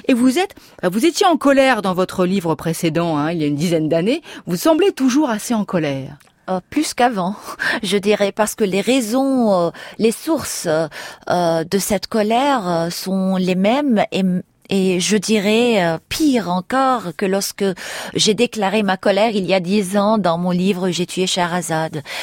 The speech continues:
Speaker 2: Mais à tous les niveaux, euh, non seulement au niveau des droits humains et de l'égalité, euh, euh, pour lequel, pour lesquels, euh, je lutte depuis, depuis une vingtaine d'années, mais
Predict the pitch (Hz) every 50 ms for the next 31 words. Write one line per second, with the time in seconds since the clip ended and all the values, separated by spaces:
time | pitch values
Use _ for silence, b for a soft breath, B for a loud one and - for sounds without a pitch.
0 | B B - 214 233 233 226 - 285 311 277 262 247 247 254 254 233 214 190 190
1 | 190 B B B B B B B - - 185 185 180 185 185 185 185 180 175 175
2 | 180 175 175 151 202 220 233 269 302 311 - - 269 240 240 247 233 233 254 277
3 | 294 285 269 - - - 226 220 226 226 185 190 208 233 247 247 247 254 208 185
4 | 214 208 208 208 208 202 208 196 - - - 180 - 185 170 208 220 - - 208
5 | 208 190 190 185 196 208 220 226 214 196 165 185 180 170 180 185 180 196 196 196
6 | 196 170 - _ - - 202 196 202 208 214 208 208 202 190 175 165 B B B
7 | B B B - - 190 185 175 175 175 170 170 170 160 - _ - - 233 202
8 | 214 214 208 208 - - - 226 220 226 233 233 233 220 - - - 233 214 214
9 | 202 208 - - 233 240 240 240 226 196 175 175 170 170 170 170 - - - 175
10 | 170 156 170 202 196 202 226 - _ _ - 185 175 170 156 160 175 - - -
11 | 196 190 190 190 180 175 170 175 - - 190 185 190 175 190 185 180 165 202 190
12 | 190 180 185 185 180 185 233 359 370 B B B B B B B B 220 240 269
13 | 302 339 349 339 294 240